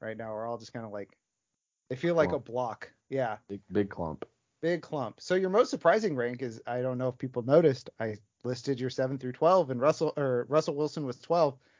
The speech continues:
Speaker 1: but Aaron Rodgers thirteen against the Buccaneers. That was your most surprising rank, and I'm surprised it's this high, to be honest with you.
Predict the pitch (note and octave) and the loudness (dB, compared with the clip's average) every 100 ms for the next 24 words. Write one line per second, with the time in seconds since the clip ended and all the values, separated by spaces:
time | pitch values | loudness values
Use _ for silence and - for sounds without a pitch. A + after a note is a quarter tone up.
0 | _ - D3 E3+ G#3+ F#3 F#3 F3 D3 - | _ -6 0 2 4 4 2 0 -6 -4
1 | F3+ F#3 F#3+ F3 D3+ D3+ C3+ D3 D3 D3 | -2 -4 -6 -4 -4 -4 -2 -2 -2 -4
2 | D3+ B2+ C#3 C#3+ G3 F3 D3+ D3+ - B2+ | -4 -4 0 0 0 -4 -4 -4 -4 -8
3 | - D3 D#3 B2 A2+ A2+ G#2+ C3 A#3 B3 | -2 0 0 -2 -6 -8 -6 -2 -2 -2
4 | E4+ G3 F3+ D3 C#3 - - D#3 - - | 0 6 6 6 -2 -6 -2 -2 -2 -4
5 | B2+ A2 G2+ G#2 G#2+ G2+ F#2+ - - - | -4 -4 -6 -10 -12 -12 -14 -18 -20 -20
6 | - | -20